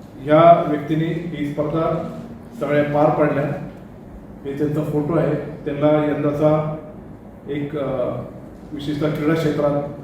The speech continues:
हा पुरस्कार देताना मला खरोखर खूप मनस्वी आनंद होत आहे. यांचीही यंदाची दोन हजार तेवीसची शिवनेरी भूषण ही पुरस्कार मी जाहीर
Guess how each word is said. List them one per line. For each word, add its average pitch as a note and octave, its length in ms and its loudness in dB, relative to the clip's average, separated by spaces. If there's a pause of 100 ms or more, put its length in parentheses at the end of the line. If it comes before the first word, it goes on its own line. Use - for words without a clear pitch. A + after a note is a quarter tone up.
हा C#3+ 60 -6
पुरस्कार C#3+ 440 -2
देताना C#3+ 400 0 (1040)
मला C#3 240 -2 (220)
खरोखर D3+ 400 0
खूप - 120 -2 (120)
मनस्वी C#3+ 280 -2
आनंद D3 260 0
होत D3 140 2
आहे. - 800 -6
यांचीही D#3+ 460 4
यंदाची D3+ 420 4 (160)
दोन D3 160 4
हजार D3 200 0 (100)
तेवीसची C#3+ 400 0
शिवनेरी D#3+ 380 2
भूषण D3+ 380 2 (1400)
ही D#3+ 160 4
पुरस्कार D3+ 560 2 (320)
मी C#3+ 260 0 (1040)
जाहीर D3+ 260 6